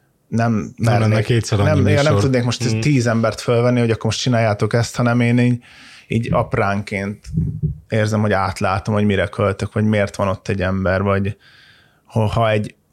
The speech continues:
Speaker 1: plusz ember jön, az, az akkor tudja ezt, meg ezt, meg ezt csinálni. Aztán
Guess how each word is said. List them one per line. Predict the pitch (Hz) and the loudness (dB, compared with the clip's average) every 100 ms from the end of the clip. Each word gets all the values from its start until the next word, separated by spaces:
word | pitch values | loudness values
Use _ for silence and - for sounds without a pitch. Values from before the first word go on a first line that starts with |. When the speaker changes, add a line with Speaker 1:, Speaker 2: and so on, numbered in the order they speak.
| _ | _
Speaker 1:
plusz | - 123 - | 0 0 0
ember | 110 104 101 101 | 0 2 2 2
jön, | 110 123 127 | 2 2 2
az, | 107 113 113 - - _ | 0 -2 -2 -10 -16 _
az | 110 110 | -2 0
akkor | 104 - 107 104 - _ _ _ | -2 0 0 -2 -8 _ _ _
tudja | - 113 92 | -6 -2 0
ezt, | 110 - | 0 -2
meg | 110 | -2
ezt, | 107 - | -2 -4
meg | 104 | -4
ezt | 123 - | -4 -4
csinálni. | - 131 123 123 123 120 120 - - - - _ | -4 -2 0 2 2 2 0 -4 -10 -12 -20 _
Aztán | - - 117 | -6 -2 0